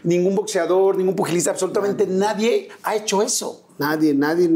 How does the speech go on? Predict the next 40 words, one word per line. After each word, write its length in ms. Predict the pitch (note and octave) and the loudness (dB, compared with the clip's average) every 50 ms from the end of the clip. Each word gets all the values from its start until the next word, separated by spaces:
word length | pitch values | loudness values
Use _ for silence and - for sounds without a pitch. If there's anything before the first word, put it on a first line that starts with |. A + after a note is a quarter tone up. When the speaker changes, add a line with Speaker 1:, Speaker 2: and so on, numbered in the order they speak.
| D#3+ C#3 C3 - | 2 2 0 -4
Speaker 2:
nadie 380 | - C3 C#3+ D3 D#3+ E3+ F3+ F3+ | -4 -2 0 0 0 2 0 2
en 160 | D#3 D#3 D3+ | 2 2 2
la 40 | C3+ | 2
historia. 440 | C3+ - - C#3+ D3 D3 C#3+ A#2+ - - - _ _ _ - - - - - - - - - - | 0 0 -2 0 0 2 0 -2 -2 -8 -16 _ _ _ -20 -20 -20 -20 -20 -20 -20 -20 -12 -4
Es, 240 | - D3+ D#3+ D#3 - | -2 -2 -2 -2 -2
es, 460 | - E3 F3 - - - - C3 - - | 0 0 0 0 -2 -4 -6 -10 -6 -2
es 160 | D#3+ D#3+ E3 | -2 -2 0
algo 560 | F3+ F3 F#3 F3 F#3+ G3 F3+ E3+ D3 B2 - - - | 0 0 0 0 2 2 2 2 0 -2 -4 -6 -2
increíble. 560 | - D3 C3+ C#3+ C#3 C3+ C#3+ E3 F#3 F#3+ F#3 | -2 -2 0 2 2 2 4 4 2 2 0
También 300 | - D#3 D3+ D3 D#3+ D#3 | 0 0 0 0 0 0
tengo 400 | D#3 E3+ E3+ E3+ F3 F3+ E3 D#3+ D3+ | 0 0 2 2 2 2 2 2 0
el 60 | C#3 | 0
récord 340 | C3 D3 D3+ D3+ E3 D#3+ D3 | 0 0 0 0 2 2 2
de 160 | C#3 B2 A2 | 2 0 -2
más 240 | F#2+ - C#3+ D3+ D3 | -2 -2 -4 -4 -2
peleas 260 | - - D#3+ D#3 D#3 | 0 0 2 2 2
de 40 | D3+ | 0
campeonato 300 | C#3 C#3 C3+ C#3 C3 D3 | 0 0 0 0 0 0
del 100 | D3+ C3+ | 2 4
mundo 300 | C3 C#3+ D3+ D#3+ E3 D3 | 4 4 4 4 2 0
con 100 | D3 C3+ | 0 -2
treinta 300 | C3+ C3+ C3+ C3 A#2+ B2 | -2 -2 -2 -2 -2 -2
y 40 | A#2+ | -2
siete. 400 | - - D3 D#3 D3+ F3 E3+ E3+ - - - - _ - - - - - - - - - | 0 0 0 0 0 -2 -4 -4 -8 -18 -20 -20 _ -20 -20 -20 -20 -20 -20 -20 -16 -12
Speaker 1:
Wow. 340 | - - - - - - - - - - - - _ _ _ - | -8 -6 -6 -4 -6 -6 -8 -10 -14 -20 -20 -20 _ _ _ -8
Speaker 2:
Sí, 260 | - - G#3+ B3+ A#3 | -2 0 0 2 2
son, 320 | G3+ A#3+ A#3+ A#3+ A#3 G#3 | 0 0 0 0 -2 -2
son 220 | - - G#3+ - D3+ | -2 -2 -2 0 0
Speaker 1:
El 60 | E3 | 0
récord 260 | F3 E3+ E3+ F3 D3+ | -2 -2 -2 -4 -2
también 260 | - E3 D#3 E3 E3 | -2 -2 0 0 0
del 220 | E3 E3 D3+ D3 D3 | 0 0 0 0 0
mayor 280 | D3+ D3 C#3 D#3 D#3+ D3 | 0 0 0 0 0 0
número 240 | D3 D#3+ D#3+ D3+ D3 | 0 2 2 2 2
de 100 | C#3+ C#3 | 0 0
gente 400 | - E3+ E3 D#3 - D#3+ D#3+ D#3 | 0 -2 -2 0 0 0 0 0
metida 320 | D3+ D3 C#3+ - D3+ D#3 | 0 0 0 2 2 2
en 80 | D3+ D#3 | 2 2
una 160 | D#3+ D#3+ D#3+ | 0 -2 -2
pelea. 440 | - C#3+ C3+ D3+ F3 F#3 E3 C#3 | 0 0 0 2 2 0 0 -4